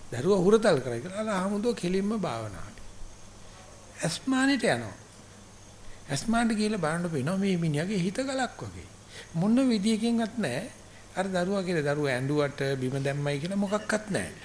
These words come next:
ඊට පස්සේ නැද්දකින් විතරක් මුංගේ හිත ගල් වගේ කියලා ආයෙත් දරුවා අරගෙන යනවා යන්න.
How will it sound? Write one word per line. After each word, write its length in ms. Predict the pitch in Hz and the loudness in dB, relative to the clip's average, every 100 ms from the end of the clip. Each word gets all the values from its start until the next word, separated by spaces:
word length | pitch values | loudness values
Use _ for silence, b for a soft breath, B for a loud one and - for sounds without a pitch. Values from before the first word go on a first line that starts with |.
| B B | B B
ඊට 100 | 117 | -6
පස්සේ 220 | 120 123 | -2 0
නැද්දකින් 520 | 110 107 143 143 151 | 0 -2 -4 0 2
විතරක් 320 | 139 135 135 | 2 2 -2
මුංගේ 320 | 135 135 131 | 0 2 2
හිත 180 | 123 131 | 2 0
ගල් 240 | - 127 135 | 0 0 2
වගේ 200 | 139 135 | 0 0
කියලා 220 | 226 170 | -2 -2
ආයෙත් 300 | 180 240 214 | 0 0 2
දරුවා 300 | 214 214 214 | 4 4 4
අරගෙන 220 | 220 269 | 4 4
යනවා 280 | 269 226 220 214 | 4 6 6 4
යන්න. 200 | 202 | 2